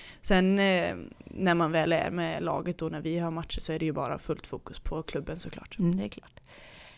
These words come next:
Speaker 2: Det är ju, ehm, ja, de som också är med här då, det är ju Sara Thunebro och Malin Diaz i, i Eskilstuna.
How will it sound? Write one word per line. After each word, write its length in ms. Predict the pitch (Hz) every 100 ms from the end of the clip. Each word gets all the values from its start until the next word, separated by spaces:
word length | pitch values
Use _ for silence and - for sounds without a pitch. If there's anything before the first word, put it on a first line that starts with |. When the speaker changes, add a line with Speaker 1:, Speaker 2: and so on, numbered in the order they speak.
| -
Speaker 2:
Det 220 | 190 202
är 140 | 220 208
ju, 480 | 202 190 185 180 -
ehm, 480 | 180 165 160 156 - - - - -
ja, 220 | 190 147 147
de 200 | 185 165
som 300 | - 160 160 -
också 260 | - - -
är 40 |
med 120 | 175 170
här 140 | 156
då, 100 | 151
det 60 | 160
är 20 |
ju 40 |
Sara 240 | 151 - 156
Thunebro 400 | 165 151 147 170
och 120 | 175
Malin 280 | 160 151 151
Diaz 440 | - 127 170 - -
i, 180 | 220 170 - 160
i 40 |
Eskilstuna. 520 | 165 - - 156 151